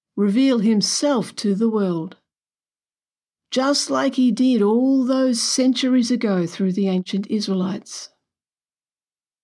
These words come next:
We are part of the new dawn. In receiving Jesus, we receive God the Father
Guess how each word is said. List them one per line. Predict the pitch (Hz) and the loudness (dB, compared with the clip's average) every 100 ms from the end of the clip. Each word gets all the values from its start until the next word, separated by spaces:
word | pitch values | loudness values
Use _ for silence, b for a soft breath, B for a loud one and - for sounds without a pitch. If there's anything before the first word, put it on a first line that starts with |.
| _ _ _ _ _ _ _ _ _ _ _ _ _ | _ _ _ _ _ _ _ _ _ _ _ _ _
We | - 240 294 302 320 | -2 2 4 2 0
are | 254 247 | -2 -2
part | - 233 254 240 | -2 -2 0 0
of | 196 185 | -2 0
the | 196 | 0
new | 208 214 | 2 0
dawn. | 214 190 175 156 143 _ _ _ _ _ _ _ _ _ _ _ _ _ _ _ _ _ _ _ _ _ _ _ _ _ _ _ _ _ - | 0 0 -2 -4 -12 _ _ _ _ _ _ _ _ _ _ _ _ _ _ _ _ _ _ _ _ _ _ _ _ _ _ _ _ _ -2
In | 220 | 0
receiving | 214 208 269 262 240 226 | 2 0 2 2 2 0
Jesus, | - 269 285 269 185 - - - _ _ _ _ _ _ _ _ | 2 2 2 0 -6 -6 -10 -14 _ _ _ _ _ _ _ _
we | 262 | 0
receive | 269 262 - 294 294 - | 2 0 0 2 0 0
God | 269 262 | -2 -2
the | 254 | -2
Father | 240 269 254 233 202 160 156 | -2 -2 0 0 -2 -4 -8